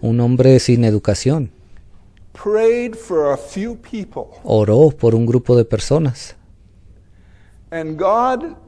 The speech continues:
Speaker 2: <laughs> did some miraculous things.
Speaker 1: Y Dios vino e, e hizo cosas milagrosas.
Speaker 2: In a few months,
Speaker 1: En unos cuantos meses,
Speaker 2: all over America,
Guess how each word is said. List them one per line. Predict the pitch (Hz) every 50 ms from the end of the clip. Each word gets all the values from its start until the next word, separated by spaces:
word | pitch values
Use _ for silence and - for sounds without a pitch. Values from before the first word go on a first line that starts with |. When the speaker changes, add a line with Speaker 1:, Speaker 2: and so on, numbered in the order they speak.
| - -
Speaker 2:
<laughs> | - - - - - - - 190 - - - - - - - - - - 156
did | 185 214 202 165
some | - - - 202 185 180
miraculous | 175 170 170 170 170 185 208 226 208 - - - 220 208 208 208 196 - - - -
things. | - 185 165 160 143 120 113 107 107 - -
Speaker 1:
Y | 113 104
Dios | 95 104 107 107 117 113
vino | 110 117 123 131 131 135 135
e, | 127 117
e | - 113 110
hizo | 107 110 110 - 131 117 -
cosas | - 117 - - 123 117
milagrosas. | 117 113 104 104 101 95 98 120 156 - - 139 - - - - - - - - - - - - - _ -
Speaker 2:
In | 190 202 208 208 208
a | 196 190
few | 190 - - - - - 254 285 294 294 285
months, | 269 247 233 254 254 233 202 190 - - - - - - - - -
Speaker 1:
En | 104 101 101 107
unos | 117 127 131 139 135 -
cuantos | - 139 135 135 139 139 - 135 127 - -
meses, | 143 156 185 - - 131 117 117 - - - - - - - - - - - - - - - - - -
Speaker 2:
all | - 196 220 247 269 254 240 240
over | 247 254 254 254 240 240 240 233 233
America, | 233 - 208 226 233 240 233 226 220 - - 151 104 107 107 -